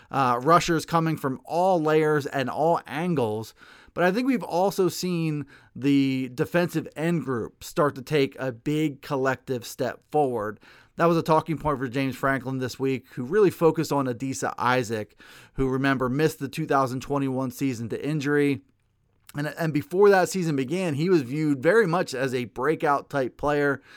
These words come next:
Now, I think a lot of people didn't know quite what to make of him coming back off that injury,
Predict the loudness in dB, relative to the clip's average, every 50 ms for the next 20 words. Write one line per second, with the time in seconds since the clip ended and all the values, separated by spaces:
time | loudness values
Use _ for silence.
0 | -20 -20 -20 -20 -20 -20 -18 _ -4 -2 0 0 0 -2 -4 -4 -4 -2 -2 0
1 | 2 2 4 6 6 4 6 6 6 6 6 4 0 0 0 0 0 0 2 2
2 | 0 0 0 0 2 2 2 2 2 2 2 2 0 -4 -2 -2 0 0 -2 -2
3 | -2 -4 -2 -2 -2 -4 -4 -4 -6 -10 _ -10 -6 -4 -4 -4 -2 0 2 4
4 | 4 4 2 2 0 0 2 0 0 0 0 0 0 -2 -2 0 0 0 2 0
5 | 0 -4